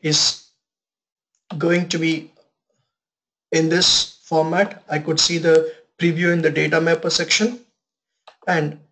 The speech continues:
this content is logged into, logged as a string into the MuleSoft console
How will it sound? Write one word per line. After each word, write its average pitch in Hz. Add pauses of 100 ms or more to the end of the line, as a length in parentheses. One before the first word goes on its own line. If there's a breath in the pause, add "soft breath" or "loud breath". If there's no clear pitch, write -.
(140)
this 202
content 175
is 160
logged 165
into, 170 (440)
logged 156
as 156
a -
string 160 (520)
into 160
the 151
MuleSoft 156
console 180